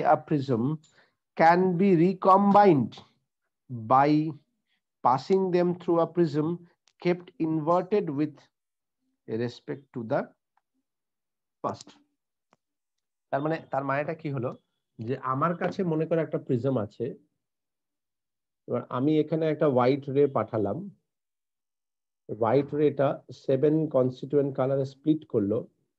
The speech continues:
এবার আমি যদি এখানে যদি আর একটা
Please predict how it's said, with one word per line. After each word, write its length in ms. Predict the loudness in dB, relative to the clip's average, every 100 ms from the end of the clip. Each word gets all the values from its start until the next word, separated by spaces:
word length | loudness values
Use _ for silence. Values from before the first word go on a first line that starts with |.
| _ _ _ _ _ _ _ -20 -16 -4
এবার 160 | -4 -2
আমি 200 | -2 0
যদি 180 | 2 0
এখানে 220 | 0 -2 -4
যদি 160 | -2 -4
আর 200 | -4 -4
একটা 360 | -4 _ -4